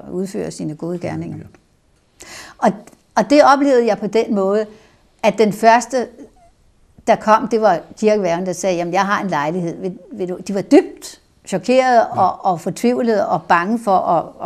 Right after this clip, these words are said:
Speaker 1: og, og bekymrede, ikke?
Speaker 2: Ja.
Speaker 1: Men tilbød mig en lejlighed og, og, øh, stod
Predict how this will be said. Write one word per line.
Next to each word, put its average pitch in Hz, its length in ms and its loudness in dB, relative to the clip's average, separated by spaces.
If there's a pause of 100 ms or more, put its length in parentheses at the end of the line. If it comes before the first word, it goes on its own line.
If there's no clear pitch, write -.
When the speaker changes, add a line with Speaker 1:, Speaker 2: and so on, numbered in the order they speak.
Speaker 1:
og, 156 140 -10 (100)
og 165 140 -10 (220)
bekymrede, 170 580 -4
ikke? - 180 -10
Speaker 2:
Ja. 151 60 -8 (500)
Speaker 1:
Men 233 200 0
tilbød 311 360 2
mig 233 140 -2
en 180 60 -6
lejlighed 262 500 2 (560)
og, 208 380 4 (180)
og, 202 360 4
øh, 185 60 0
stod 277 340 2